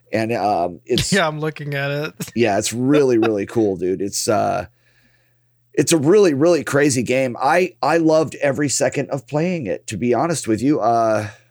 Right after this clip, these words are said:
Speaker 1: um, I did get a little freaked out and a little scared and whatnot, but I had a good time playing it and, uh, uh, well worth it. Um, it still is in, um, uh, early access. Um,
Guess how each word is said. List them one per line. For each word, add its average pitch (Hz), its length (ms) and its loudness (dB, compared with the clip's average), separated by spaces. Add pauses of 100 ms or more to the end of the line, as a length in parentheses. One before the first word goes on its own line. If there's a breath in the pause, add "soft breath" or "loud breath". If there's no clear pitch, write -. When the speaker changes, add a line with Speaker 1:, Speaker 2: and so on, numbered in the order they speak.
(240 loud breath)
Speaker 1:
um, 104 480 -2
I 120 100 2
did 131 220 -2
get 143 260 -2
a 135 40 -4
little 135 200 0
freaked 120 340 -10
out 98 300 -4
and 95 80 -14
a - 20 -16
little 101 160 -8
scared 92 520 -8
and 90 100 -14
whatnot, 82 500 -10
but 85 100 -6
I 95 120 -4
had 113 140 -4
a 110 40 -6
good 107 220 -8
time 104 220 -6
playing 92 360 -10
it 92 220 -12
and, 92 240 -14
uh, 87 260 -8 (640 soft breath)
uh, 143 160 2
well 165 220 4
worth 147 260 0
it. - 160 -4 (1200)
Um, 104 440 -4
it 110 180 0
still 175 420 4
is 143 580 2
in, 120 500 -2
um, 104 600 -4 (600)
uh, 95 220 0
early 127 280 2
access. 156 600 -4 (580)
Um, 104 540 -2